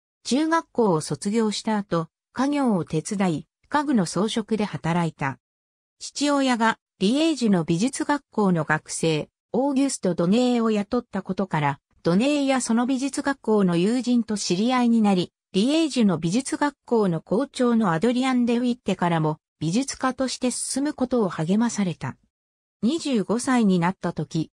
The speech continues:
仕事でパリに出た時、憧れていたフェリシアン・ロップスと会い、友人となり、二人は新しい版画の技法を試みていくことになった。それからほどなく、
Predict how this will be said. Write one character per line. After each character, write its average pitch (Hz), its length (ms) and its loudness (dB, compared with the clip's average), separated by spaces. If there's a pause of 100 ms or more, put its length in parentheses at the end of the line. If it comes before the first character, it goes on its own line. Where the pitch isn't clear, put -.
(180)
仕 - 160 -6
事 247 300 0
で 220 200 0 (200)
パ 277 140 0
リ 320 120 -2
に 214 140 2
出 202 140 -2
た 202 120 -2
時、 - 360 -6 (220)
憧 262 380 -2
れ 254 140 -2
て 254 140 2
い 247 100 -2
た 254 140 -4
フ 196 120 -4
ェ 180 60 2
リ 247 100 0
シ 240 180 0
ア 247 80 2
ン・ 269 100 -2
ロ 247 100 2
ッ - 20 -6 (100)
プ 214 120 0
ス - 140 -6
と 170 120 -2
会 160 200 0
い、 - 80 -10 (220)
友 240 280 2
人 269 240 -2
と 240 120 0
な 226 140 2
り、 165 180 -2 (240)
二 - 240 -2
人 247 140 2
は 170 180 0 (260)
新 254 360 0
し 285 220 -2
い 240 60 -4
版 233 280 0
画 262 140 0
の 247 100 2
技 196 160 0
法 240 220 0
を 226 100 -4
試 240 220 -2 (100)
み 214 140 2
て 196 100 -2
い 170 80 0
く - 140 -18
こ 247 120 -2
と 240 140 -2
に 202 140 2
な 170 120 -2
っ - 140 -14
た。 - 180 -4 (640)
そ - 180 -4
れ 277 120 2
か 302 120 0
ら 285 120 2
ほ 233 120 0
ど 269 120 2
な 226 160 0
く、 - 240 -6